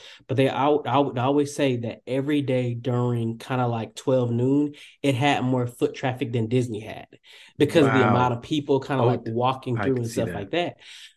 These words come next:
Speaker 1: So, you know, trying to do that in the fall <laughs> versus starting in the
Speaker 2: <laughs>
Speaker 1: summer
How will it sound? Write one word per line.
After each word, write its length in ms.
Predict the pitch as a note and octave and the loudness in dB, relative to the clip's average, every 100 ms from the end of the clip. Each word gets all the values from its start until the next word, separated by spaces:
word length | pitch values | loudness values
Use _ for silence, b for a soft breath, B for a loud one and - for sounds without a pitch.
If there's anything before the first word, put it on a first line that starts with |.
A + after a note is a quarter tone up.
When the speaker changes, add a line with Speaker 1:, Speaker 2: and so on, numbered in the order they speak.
| _ | _
Speaker 1:
So, 600 | - - F3 E3+ D3 C#3+ - _ - | -2 2 6 6 4 0 -14 _ -10
you 220 | C#3+ F3 | 4 6
know, 400 | D#3+ D3 A#2 - | 8 6 4 -4
trying 360 | - - F#3+ G3+ | -8 -4 -2 0
to 60 | F3+ | 0
do 160 | F3+ | 2
that 180 | E3+ E3 | 2 2
in 80 | C#3+ | 0
the 80 | B2 | -2
fall 800 | D#3+ A#3 - - C3+ - G3+ D3 | 0 0 2 0 0 0 -2 -2
<laughs> 40 | - | -4
versus 380 | D3 D3+ D#3 E3 | -2 -2 -2 -4
starting 260 | E3 D#3 | -2 -2
in 120 | C3+ | -4
the 60 | A#2 | -6
Speaker 2:
<laughs> 140 | A#2 | -4
Speaker 1:
summer 440 | G#3 G3 C3+ A#2+ | -2 0 0 -4